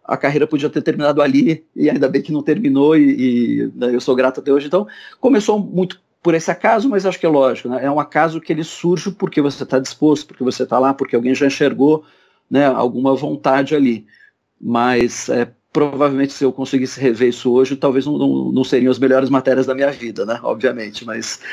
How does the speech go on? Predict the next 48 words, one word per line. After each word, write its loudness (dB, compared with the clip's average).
foi 0
assim 2
que -4
começou 2
meio 4
que -2
de -8
sopetão, 0
né? -4
Então, 0
eu 2
fiquei -2
seis 0
anos 0
no -4
S -8
B 2
T, -4
passei -4
por -6
vários -4
telejornais -4
lá, 0
trabalhei -2
muito -6
tempo -4
no, 0
no 2
jornal 2
do 2
S -6
B 0
T, 0
que 0
era 4
primeiro -2
da -2
Lilian 0
Vitfib, 0
depois 0
apresentado -2
pelo -2
Eliakim 0
Araújo 2
e -16
pela -4
Leila 0
Cordeiro, 2